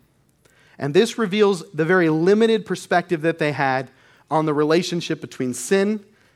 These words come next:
and suffering and God's blessings. Now, if you're like me, you'll read this story and you'll think to yourself, "Man, these guys are jerks," right? I mean, they walk up on this guy.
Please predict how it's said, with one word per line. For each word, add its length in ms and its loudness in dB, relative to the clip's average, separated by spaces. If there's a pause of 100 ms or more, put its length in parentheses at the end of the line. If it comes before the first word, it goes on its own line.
and 120 -8
suffering 680 -2 (280)
and 140 -8
God's 280 0
blessings. 500 -8
Now, 240 -2 (180)
if 160 -4
you're 140 -4
like 220 2
me, 280 -8 (220)
you'll 260 -2
read 200 -2
this 200 -6
story 400 -8 (680)
and 100 -4
you'll 100 2
think 240 -4
to 80 -8
yourself, 540 -6
"Man, 480 -8 (960)
these 220 0
guys 560 -4 (520)
are 120 -12
jerks," 580 -2 (1400)
right? 320 2 (280)
I 140 2
mean, 200 2
they 120 2
walk 380 2
up 120 0
on 140 2
this 200 -2
guy. 440 -6